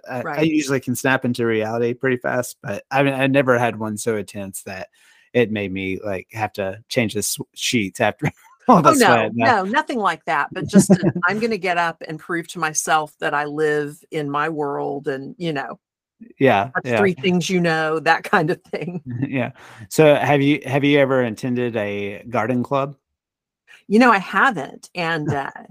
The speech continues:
Speaker 2: this film did not make me want to. I will say
Speaker 1: <laughs>
Speaker 2: I had a hydrangea, uh, this spring that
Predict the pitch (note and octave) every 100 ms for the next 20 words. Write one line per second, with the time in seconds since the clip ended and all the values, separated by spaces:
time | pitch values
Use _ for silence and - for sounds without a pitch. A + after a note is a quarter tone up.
0 | - D#3 F#3+ - - G#3+ G3+ F#3+ F#3+ _
1 | _ _ _ _ _ - E3 F#3 E3 F3+
2 | G#3+ G3 G3+ F#3+ F3+ F#3 F3+ - D3+ -
3 | - - A#3+ - F3 F3+ E3+ D#3 F3+ E3
4 | - B3+ E3 F#3 G3 G3 G3+ - _ _
5 | _ _ - G#3+ A3 G#3+ F3+ F3 F3+ F#3+
6 | A3 G#3+ G#3+ - E3+ D#3 D3+ D3 F3+ F#3
7 | - - F3+ G#3 F3+ D3+ D3+